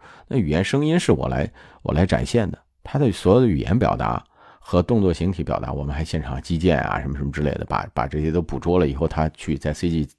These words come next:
再去完善。那他就是，<laughs> 他就是说他是一个合成出来的一个角色形象，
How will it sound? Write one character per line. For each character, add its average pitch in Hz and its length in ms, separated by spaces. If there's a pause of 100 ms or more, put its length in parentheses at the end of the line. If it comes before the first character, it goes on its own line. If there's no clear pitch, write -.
再 80 200
去 80 100
完 69 240
善。 80 220 (500)
那 220 160
他 - 180
就 233 140
是， 98 220 (260)
<laughs> - 260
他 - 140
就 190 120
是 165 40
说 160 320 (240)
他 - 160
是 143 160
一 117 100
个 123 320
合 110 280
成 95 180
出 95 160
来 78 140
的 67 80
一 71 60
个 71 60
角 57 200
色 65 120
形 - 220
象， - 180